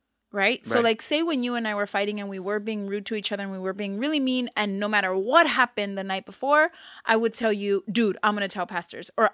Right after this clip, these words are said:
Speaker 1: "Man, I need to get advice. I'm gonna go talk to the counselor." You'd be like, "Go for it. Like, we both need the help. Just be
Speaker 2: Yeah.
Speaker 1: honest about both of us."
Speaker 2: Yeah.
Speaker 1: That's all you'd ask. But some abusers don't, most, I would say,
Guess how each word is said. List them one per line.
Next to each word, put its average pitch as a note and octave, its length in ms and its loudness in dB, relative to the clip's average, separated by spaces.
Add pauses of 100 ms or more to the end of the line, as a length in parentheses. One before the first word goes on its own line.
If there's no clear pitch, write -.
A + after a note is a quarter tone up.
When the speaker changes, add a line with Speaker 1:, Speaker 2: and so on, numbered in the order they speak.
Speaker 1:
"Man, A3 400 4
I A3 140 4
need A3 160 -2
to A#3 80 -8
get G3 100 -2
advice. F#3 460 -4
I'm A3+ 100 4
gonna A#3 140 -2
go G#3 100 -2
talk F#3+ 260 -6
to - 100 -10
the F#3+ 80 -12
counselor." F3+ 420 -10 (280)
You'd A#3 280 2
be B3+ 80 -2
like, A#3 200 0
"Go E4+ 120 -2
for F#3+ 180 0
it. - 140 -6 (380)
Like, A3 260 2
we A3+ 180 2
both A3 240 4
need G3 180 -6
the F#3+ 60 -6
help. F#3 240 -10 (180)
Just G3+ 220 -2
be G#3+ 100 -2
Speaker 2:
Yeah. A3 100 4
Speaker 1:
honest A#3 520 2
about G3 300 2
both A#3 240 6
of G3+ 100 0
us." E3+ 300 -6
Speaker 2:
Yeah. A3+ 160 -2
Speaker 1:
That's G#3 240 4
all A3+ 120 6
you'd A3 260 -2
ask. F#3+ 420 0 (500)
But G3+ 240 0
some C#4 340 -2
abusers A3 680 -8 (640)
don't, A3 360 -2 (200)
most, G#3+ 720 2
I G3 100 -4
would F#3+ 180 -8
say, F#3+ 460 -2